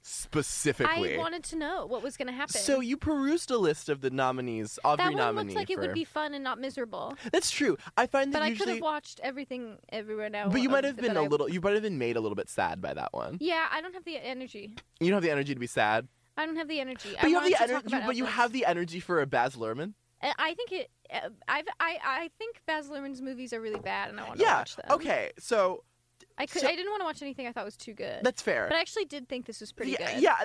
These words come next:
Speaker 1: What, what frightens me about all of this is that I think you ended up liking this movie, like, a lot.
Speaker 2: I've liked it how I liked Cruella.
Speaker 1: Okay.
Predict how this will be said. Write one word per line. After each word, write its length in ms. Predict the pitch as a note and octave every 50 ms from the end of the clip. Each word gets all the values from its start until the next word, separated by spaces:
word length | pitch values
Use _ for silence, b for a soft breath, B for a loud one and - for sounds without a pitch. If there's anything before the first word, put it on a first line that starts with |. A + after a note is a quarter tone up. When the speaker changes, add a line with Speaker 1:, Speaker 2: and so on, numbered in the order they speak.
| G3+ A3
Speaker 1:
What, 220 | A3 E4 D4+ B3
what 180 | A#3 D#4 E4+ - - -
frightens 540 | - - - D#4 G#4 A4+ B4 C5+ C5 G4 D#4+
me 160 | B3+ G#3 F#3+
about 280 | F3 D#3 D#3+ D3 D3 -
all 260 | - C3 C3+ C#3 C#3
of 80 | C3+ B2
this 160 | B2+ B2+ -
is 120 | C3+ C3
that 100 | C3 C3
I 80 | A#2+ C3
think 260 | - - D#3 D3+ -
you 100 | G3 -
ended 240 | E2+ B2 B2 B2 A#2
up 80 | A#2 -
liking 520 | G#2+ G#2+ G#2+ F#2 G2+ - - A#2 A2+ G#2+
this 120 | G#2+ G#2+
movie, 380 | - G#2 G2+ G2+ F#2+ G2 G2+ G2+
like, 160 | F#2+ F#2+ F#2
a 60 | A2
lot. 500 | F#2+ F2+ F2+ F#2+ F#2+ F#2 E2+ D#2 C#2+ - - - -
Speaker 2:
I've 200 | - E4+ G#4+ F#4+ G4 G4+
liked 300 | G#4 F#4+ A4+ - - -
it 140 | C5+ - D#4
how 180 | F4+ A4 G#4+
I 120 | F#4 F4+ F4+
liked 280 | F4 E4+ E4 - -
Cruella. 600 | - - - D4+ D4+ C4 B3 A#3+ G#3+ D#3+ B2+ C3+ - B2 - -
Speaker 1:
Okay. 360 | D4 - C#4 A3 C3+ G#2+ G2+